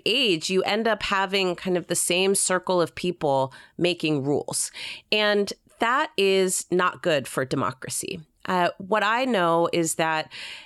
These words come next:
every time I think about who's making rules in this country, I think about that meme. I don't know if you've seen it <laughs> circulating around,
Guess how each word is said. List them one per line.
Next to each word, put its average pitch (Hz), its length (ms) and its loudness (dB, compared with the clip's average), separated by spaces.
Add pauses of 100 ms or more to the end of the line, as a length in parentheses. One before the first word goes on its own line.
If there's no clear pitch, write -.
every 254 360 0
time 208 420 2
I 175 120 2
think 165 280 -2
about 143 460 0
who's 214 240 -2
making 185 360 0
rules 151 320 2
in 143 120 0
this 139 180 -2
country, 139 600 -2
I 151 60 -2
think 220 240 0
about 196 300 0
that 156 160 -2
meme. 147 340 2
I 131 60 -2
don't 160 140 -2
know 180 100 2
if 170 100 -4
you've 160 120 -4
seen 151 240 0
it - 120 -2
<laughs> - 120 -2
circulating 156 500 2
around, 139 460 0